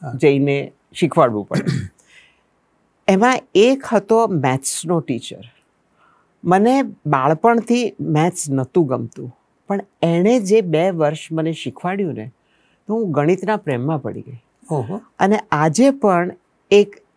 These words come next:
Speaker 2: નૃત્યાંગના તરીકે કે જેને તાલ વાદ્ય બહુ જ ગમે છે. હું ફક્ત ગણિત જ જોઉં છું.
Speaker 1: ઓહ.
Speaker 2: કારણ કે તાલમાં ખરેખર ગણિત જ છે. જો તમારે સંગીતકાર બનવું હોય,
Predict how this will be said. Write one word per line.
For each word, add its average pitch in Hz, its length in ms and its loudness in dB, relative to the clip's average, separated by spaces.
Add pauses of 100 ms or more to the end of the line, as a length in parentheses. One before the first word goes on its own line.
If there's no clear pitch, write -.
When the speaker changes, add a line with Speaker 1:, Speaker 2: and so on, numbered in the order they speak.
(440)
Speaker 2:
નૃત્યાંગના 208 1000 2
તરીકે 165 640 0
કે 180 240 0
જેને 170 600 0 (1000)
તાલ 196 360 2
વાદ્ય 165 380 0
બહુ 160 380 4
જ 175 100 2
ગમે 135 340 -4
છે. 123 280 -16 (840)
હું 254 120 0
ફક્ત - 460 -2
ગણિત 226 440 -2
જ 226 100 -2
જોઉં 117 260 -2
છું. 143 180 -14 (880)
Speaker 1:
ઓહ. 139 160 -2 (160)
Speaker 2:
કારણ 202 160 0
કે 202 140 -4
તાલમાં 160 540 0
ખરેખર 190 480 -4
ગણિત 170 440 -2
જ 247 60 -2
છે. 165 240 -2
જો 175 160 2
તમારે 185 640 2 (420)
સંગીતકાર 196 720 0
બનવું 165 500 -2
હોય, 165 420 -2